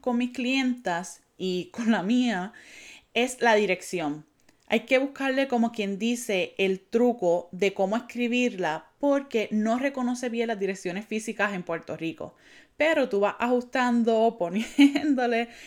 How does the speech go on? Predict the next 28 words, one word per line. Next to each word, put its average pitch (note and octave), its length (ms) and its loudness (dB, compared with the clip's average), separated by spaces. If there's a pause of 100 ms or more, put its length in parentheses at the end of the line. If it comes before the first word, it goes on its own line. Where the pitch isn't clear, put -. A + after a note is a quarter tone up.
(160)
en G3 640 -2
esos G3+ 240 0
encasillados B3+ 1080 -2 (420)
para E3+ 280 0
que E3+ 140 -6
quede F3+ 380 0
como E3+ 320 -2
ellos E3 360 -6
quieren. C#3+ 420 -12 (520)
A C#4 60 2
partir C#4+ 340 0
de F4 100 0
aquí D4 440 -4
ya G#3+ 180 0
puedes A3 220 0
realizar C4+ 480 -2
la A#3+ 160 2
lista G#3+ 260 -2
de A3 120 0
productos F#3 540 0
o B3 60 2
servicios A3+ 560 -2
que G#3+ 100 -6
tú F#3 100 -8
vas F#3 120 -4
a G#3 40 -6
estar F#3 280 -6
prestando E3 760 -4